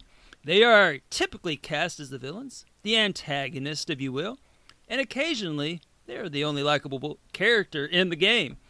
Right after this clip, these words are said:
He says some of the heroes are just terrible. But regardless, all of them are like a boss.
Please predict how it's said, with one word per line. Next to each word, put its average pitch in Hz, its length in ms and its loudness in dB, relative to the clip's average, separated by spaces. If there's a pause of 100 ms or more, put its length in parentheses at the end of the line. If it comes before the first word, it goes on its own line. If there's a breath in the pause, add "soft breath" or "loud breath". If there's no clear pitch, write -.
(500 soft breath)
He - 80 -18
says - 160 -16
some 143 260 -10
of - 60 -12
the 110 80 -12
heroes 117 300 -10
are - 40 -20
just - 280 -12
terrible. 143 440 -6
But 226 160 8
regardless, 247 680 10 (420)
all 196 300 8
of 151 120 0
them 139 300 -2
are 254 460 6 (1400)
like 113 480 -12 (380)
a 151 260 -6 (640)
boss. 170 600 -2